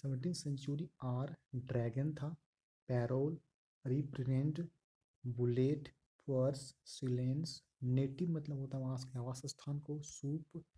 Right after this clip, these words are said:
group, pension et cetera, यहाँ पे जो थे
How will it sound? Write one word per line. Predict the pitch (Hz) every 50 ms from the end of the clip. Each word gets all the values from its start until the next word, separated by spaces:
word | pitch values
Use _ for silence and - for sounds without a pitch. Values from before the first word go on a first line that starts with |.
| _ _ _ _ _ _ - 123
group, | 120 - 123 127 131 151 135 - - - 165 - _ _ _ -
pension | 135 127 127 127 127 127 127 151 156 165 185
et | 160 -
cetera, | - - 120 127 131 135 135
यहाँ | 135 135 123 127 127
पे | 127 135
जो | 123 123 123 123 - -
थे | 160 202